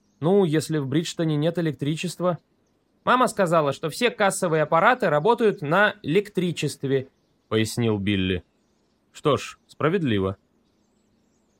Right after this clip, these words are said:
"Ты еще не потерял список?" Я похлопал себя по заднему карману,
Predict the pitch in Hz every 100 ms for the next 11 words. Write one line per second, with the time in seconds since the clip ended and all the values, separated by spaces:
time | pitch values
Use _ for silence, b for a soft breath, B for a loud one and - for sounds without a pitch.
0 | _ - 208 - 196 185 180 202 247 254
1 | - 160 120 - _ _ _ _ _ _
2 | _ _ _ _ 120 196 220 185 214 208
3 | 196 196 180 175 170 175 165 160 156 160
4 | 156 196 165 98 -